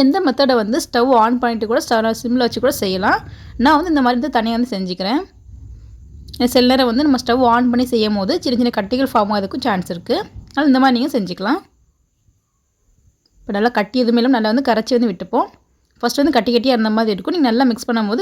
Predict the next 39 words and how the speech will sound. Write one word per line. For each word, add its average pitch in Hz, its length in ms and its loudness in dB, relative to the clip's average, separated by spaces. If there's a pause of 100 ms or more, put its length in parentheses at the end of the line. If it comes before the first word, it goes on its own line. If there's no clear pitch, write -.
கொஞ்சம் 220 200 0
கூட 262 140 2
கட்டி 196 200 -4
எதுவுமே 208 200 -2
இருக்காது. 240 240 -4
நல்லா 196 180 -2
வந்து 220 140 -6
ஸ்மூத்தா 208 340 -2
வந்து 240 200 -2
கரைஞ்சி 196 340 0
வந்துரும். 180 340 -2 (2250)
நம்ம 202 140 -6
வந்து 254 220 2
பால் 233 280 2
சேர்த்து 240 240 0
நல்லா 233 180 0
மிக்ஸ் - 180 -8
பண்ணும்போது 233 300 -2
இன்னும் 269 160 2
நல்லா 220 200 -2
ரிச்சான 240 340 0
டேஸ்ட்ல 208 260 -2
ரொம்ப, 233 200 2
ரொம்ப 269 180 2
சூப்பரா 214 300 -2
இருக்கும். 262 180 0
நல்லா 240 220 2
வாசமாவும் 220 520 -2
இருக்கும். 180 300 -4 (480)
நான் 240 140 4
வந்து 262 160 4
இன்னைக்கு 226 160 0
வந்து 285 160 -2
பசும்பால் 254 360 2
வந்து 240 200 -2
சேர்த்துருக்கேன். 214 500 -4 (600)
உங்ககிட்ட 277 360 2
வந்து 320 160 2
என்ன 269 80 2